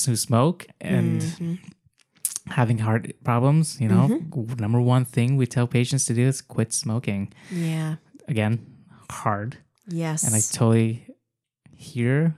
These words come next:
Speaker 1: smokers sometimes when they say it's hard, it's like, "Absolutely, I'm not blaming you for, for
Speaker 2: Sure.
Speaker 1: doing it."
Speaker 2: Mm-hmm.
Speaker 1: But smoking definitely affects the heart in many ways. It's,
Speaker 2: Yes.
Speaker 1: it affects the lungs, obviously, which
Speaker 2: Yes.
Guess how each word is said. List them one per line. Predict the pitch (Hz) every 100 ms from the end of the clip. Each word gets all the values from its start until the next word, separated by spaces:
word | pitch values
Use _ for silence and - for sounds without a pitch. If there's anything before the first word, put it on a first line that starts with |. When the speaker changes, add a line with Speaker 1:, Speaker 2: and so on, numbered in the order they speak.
| -
Speaker 1:
smokers | - 131 127 135
sometimes | 143 135 135 139
when | 120
they | 117 117
say | 117 110
it's | -
hard, | 127 143
it's | 139
like, | 117
"Absolutely, | 127 139 117 135 143 104 -
I'm | - 113
not | 120 - -
blaming | 107 131 120
you | 101 98
for, | - 104 101 101
for | - 107
Speaker 2:
Sure. |
Speaker 1:
doing | 110 123 107
it." | 101 - - 185
Speaker 2:
Mm-hmm. | 185 302 -
Speaker 1:
But | - 113 107 - _ - -
smoking | - 123 139 151 123
definitely | - 117 - 113 104 101 95 -
affects | - 107 101 - - - - - _ -
the | 120
heart | - 107 101 -
in | 127 110
many | 107 104
ways. | 101 98 98 -
It's, | 196
Speaker 2:
Yes. | 185 170 143 156 - - -
Speaker 1:
it | 123 - - - -
affects | - 139 -
the | 117
lungs, | 110 113 120 139 -
obviously, | 123 117 120 117 127 143 160 208
which | 196 113 165
Speaker 2:
Yes. | 226 - -